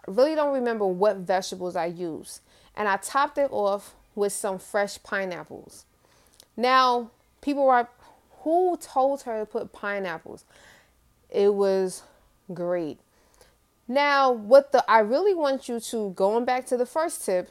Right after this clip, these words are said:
seasoning. You have to add all, all of this together, but I, one, want you to season everything separate and then bring it all together.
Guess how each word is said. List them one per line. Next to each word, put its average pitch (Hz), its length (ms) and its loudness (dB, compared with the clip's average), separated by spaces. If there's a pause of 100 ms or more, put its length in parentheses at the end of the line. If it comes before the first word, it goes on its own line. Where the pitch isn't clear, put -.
(100)
seasoning. 262 920 -4 (460)
You 240 160 -4
have 294 300 -2
to 254 320 -4
add 208 240 2
all, 320 380 0
all 240 220 2
of 277 120 0
this 269 180 -4
together, 175 600 -4
but 208 120 -2
I, 208 100 2
one, 277 420 -2
want 269 300 -4
you 240 140 -6
to 208 400 -6 (360)
season 311 640 -4
everything 226 480 -2
separate - 640 -6 (640)
and 208 180 -2
then 208 220 2
bring 196 260 -4
it 185 140 -4
all 180 200 -4
together. 165 640 -8